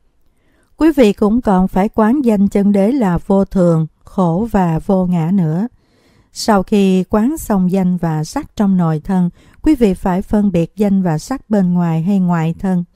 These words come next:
Lý do là vì chúng ta mới chỉ có thể quán danh và sắc chân đế là vô thường, khổ và vô ngã, chứ chúng ta chưa thể quán các chúng sinh là vô thường, khổ và vô ngã được.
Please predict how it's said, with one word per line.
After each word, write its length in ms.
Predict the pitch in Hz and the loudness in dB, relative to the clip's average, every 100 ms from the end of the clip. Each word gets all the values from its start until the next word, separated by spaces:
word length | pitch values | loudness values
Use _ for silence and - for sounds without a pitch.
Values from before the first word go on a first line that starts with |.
| _ _ _ _ | _ _ _ _
Lý 200 | 240 330 | -2 0
do 220 | 294 247 | 0 0
là 180 | 226 170 | 0 0
vì 300 | 165 185 175 _ _ _ - | 0 0 -2 _ _ _ -2
chúng 200 | 262 320 | -2 0
ta 440 | 254 208 202 196 | -2 0 2 2
mới 300 | 196 214 277 | 2 2 0
chỉ 200 | - - | -2 -4
có 160 | - 262 | -4 -6
thể 260 | 214 165 | -4 -4
quán 340 | - 208 240 247 | -4 -4 -2 -2
danh 280 | 202 185 | -2 0
và 260 | 180 170 156 | -2 -2 -4
sắc 300 | - 262 - | -6 -10 -6
chân 200 | 196 180 | -4 -2
đế 260 | 175 190 233 - _ _ - | 0 -2 -4 -10 _ _ -2
là 240 | 196 190 | 0 0
vô 240 | - 214 208 | 2 0 2
thường, 360 | 196 175 170 | 0 0 0
khổ 300 | - 180 185 | 0 -2 0
và 100 | 196 | -2
vô 300 | 165 202 190 | -2 0 0
ngã, 340 | 185 170 160 202 254 _ _ - | 2 0 0 -4 -6 _ _ -4
chứ 120 | 294 | -2
chúng 240 | - 302 | 0 -2
ta 260 | 330 262 247 | -2 -2 -2
chưa 340 | - 247 240 | 0 0 2
thể 280 | 226 196 180 | 0 -2 -4
quán 260 | 202 214 285 | -2 -4 -4
các 240 | 277 - | -6 -6
chúng 180 | 247 240 | -6 -4
sinh 320 | - 208 202 | -2 0 0
là 180 | 190 165 - | 0 -2 0
vô 180 | 202 | 0
thường, 340 | 190 185 160 156 | 0 -2 -2 -2
khổ 300 | - 170 202 | -4 -4 -2
và 100 | 202 | -4
vô 240 | 160 185 175 | -2 0 0
ngã 260 | 170 151 | -2 -4
được. 280 | 196 165 | -4 -4